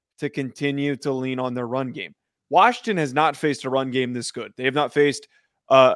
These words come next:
a unique and creative rushing attack like this Michigan one. So for Michigan to win this game and to position themselves and why they would win this game is if they just play the way that they did against Alabama. Lean on your backs, lean on Corum,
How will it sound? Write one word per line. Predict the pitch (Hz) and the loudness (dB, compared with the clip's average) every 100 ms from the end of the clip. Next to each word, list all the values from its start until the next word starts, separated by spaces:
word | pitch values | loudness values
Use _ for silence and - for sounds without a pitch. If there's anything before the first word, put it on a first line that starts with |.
| - | 2
a | 139 139 | 2 2
unique | 117 127 127 127 165 180 - | 0 -4 -4 -2 -2 -2 -6
and | 151 135 | -6 -6
creative | - 143 143 160 165 131 | -8 -2 0 2 2 2
rushing | 151 143 147 | 0 0 -8
attack | 127 147 135 131 - _ _ - | -8 -2 -2 -2 -8 _ _ -12
like | 123 147 156 - | 2 4 4 0
this | 156 143 | -6 -4
Michigan | 139 127 - 123 | -8 -6 -6 -8
one. | 110 78 _ _ _ | -10 -16 _ _ _
So | 156 | -4
for | 147 156 | -2 -2
Michigan | 170 233 254 240 208 | 0 0 -2 -6 -6
to | 170 | -6
win | 135 156 185 | 0 0 0
this | 190 - | -2 -2
game | 165 175 165 | -2 -2 -2
and | |
to | 135 | -4
position | 139 120 147 185 175 | -8 -6 -6 -6 -6
themselves | 175 160 180 170 143 | -6 0 4 4 4
and | 139 120 | -2 -4
why | 123 139 160 | 2 6 6
they | 175 190 | 4 2
would | 190 | 2
win | 202 196 | 0 0
this | 190 | -4
game | - 208 208 190 _ _ - | -2 -2 -2 -6 _ _ -6
is | 151 | 0
if | 214 | 2
they | 214 | 2
just | 214 233 - | 0 -6 -6
play | - 175 214 | 4 6 8
the | 214 | 6
way | 220 | 4
that | 190 196 | 2 -4
they | 202 | -2
did | 214 | -2
against | 208 214 - | -2 -6 0
Alabama. | 214 214 202 226 220 - _ _ _ | 2 2 0 0 -2 -6 _ _ _
Lean | 135 135 160 180 | -4 0 2 4
on | 185 185 | 4 4
your | 175 | 2
backs, | 170 165 135 - - - _ - | 4 6 4 -2 -16 -16 _ -8
lean | 135 151 175 | -4 0 4
on | 180 156 | 2 2
Corum, | - 165 156 131 | 0 2 4 2